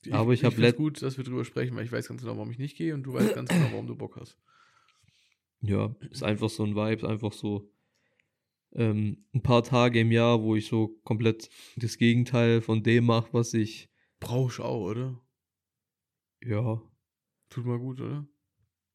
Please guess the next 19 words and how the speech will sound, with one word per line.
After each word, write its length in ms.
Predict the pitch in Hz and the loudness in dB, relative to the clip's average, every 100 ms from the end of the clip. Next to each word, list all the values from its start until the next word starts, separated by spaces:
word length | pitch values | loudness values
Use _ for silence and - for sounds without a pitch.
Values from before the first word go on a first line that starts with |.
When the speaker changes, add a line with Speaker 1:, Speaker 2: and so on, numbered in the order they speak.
| _ - | _ -4
Speaker 2:
Denk 180 | 101 98 | -2 -4
ich 100 | - | -4
schon. 460 | 120 117 117 110 _ _ _ _ _ _ _ _ | 0 2 0 -2 _ _ _ _ _ _ _ _
Bin 120 | 123 117 | 0 2
jetzt 120 | 113 | 0
nicht 120 | 117 | 0
so 100 | - | 2
ausgebrannt, 600 | 117 131 127 - 123 123 | 4 4 4 0 2 2
dass 140 | 123 | 2
ich 100 | 117 | 0
sag, 280 | 113 117 - | 0 -2 -4
„Boah, 540 | - 120 120 123 120 - _ _ _ _ _ | -10 -6 -4 -4 -6 -8 _ _ _ _ _
jetzt 300 | - 120 - | -2 -2 2
mal 120 | 131 123 | 2 2
ein 60 | |
paar 200 | 123 127 | 2 0
Tage 340 | 123 127 120 120 | 0 0 2 2
nix 300 | 127 127 - | 2 -2 -2
machen, 540 | 131 127 135 127 123 | -2 0 -4 -4 -6